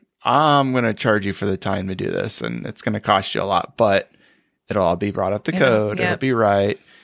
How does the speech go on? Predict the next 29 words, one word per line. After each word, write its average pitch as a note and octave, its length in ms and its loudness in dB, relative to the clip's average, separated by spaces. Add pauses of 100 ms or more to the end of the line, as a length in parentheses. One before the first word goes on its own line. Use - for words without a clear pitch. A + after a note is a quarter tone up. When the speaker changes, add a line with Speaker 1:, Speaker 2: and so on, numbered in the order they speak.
(380)
Speaker 2:
Which, G#3+ 560 2
good G3+ 180 2
thing G3 200 2
he G3+ 160 0
brought F3+ 340 2
us F3+ 260 0
up F3 200 -6
to - 80 -8
code E3 340 0
because D#3 380 -4
we G3+ 160 4
passed D#3 440 0
inspection. E3+ 680 0
Speaker 1:
Yeah. - 220 2 (920)
Speaker 2:
<sighs> - 1600 -2
Big G#3+ 200 2
sigh F3+ 240 2
of E3+ 140 2
relief E3 420 -2
because E3+ 400 0
it's, - 500 0 (1400)
oh, E3+ 500 -2
it's F#3+ 180 -6
been F3+ 200 0
a F3 60 0
project. - 720 -6
Speaker 1:
Yep. C3 300 0
So G2+ 340 2
he G#2 480 2